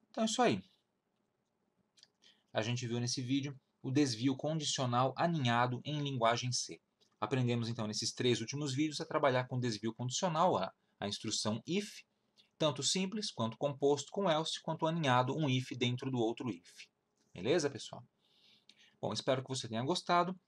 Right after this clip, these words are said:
Próximos vídeos a gente vai trabalhar com estruturas de repetição, por exemplo, a estrutura while, tá?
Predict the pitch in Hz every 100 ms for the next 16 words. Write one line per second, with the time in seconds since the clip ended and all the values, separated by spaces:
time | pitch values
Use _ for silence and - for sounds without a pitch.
0 | _ _ _ 123 131 - 131 107 127 127
1 | 131 127 123 127 131 131 127 117 - 135
2 | - 143 - 151 151 151 160 160 - -
3 | 131 101 - 101 98 107 123 120 127 127
4 | 123 127 135 - 131 110 110 87 87 107
5 | _ _ 87 95